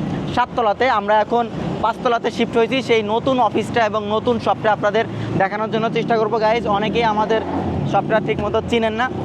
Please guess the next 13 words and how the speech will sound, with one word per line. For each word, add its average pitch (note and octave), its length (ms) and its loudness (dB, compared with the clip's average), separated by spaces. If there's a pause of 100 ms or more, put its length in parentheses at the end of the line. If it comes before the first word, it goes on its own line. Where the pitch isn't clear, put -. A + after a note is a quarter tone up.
(140)
এটা A3 220 2
হচ্ছে A#3+ 240 -2
সুঙ্গায়াংয়ের, A#3 560 0
আহ, F3+ 1000 0
জায়ান্টের A3+ 400 0
গেট, G3 200 0 (300)
ঠিক A#3 100 2
আছে? B3 160 0
এটা G#3+ 140 2
হচ্ছে A3 180 -2
সুঙ্গায়াং A3 380 2
জায়ান্টের G3+ 380 0
গেট। B3 200 0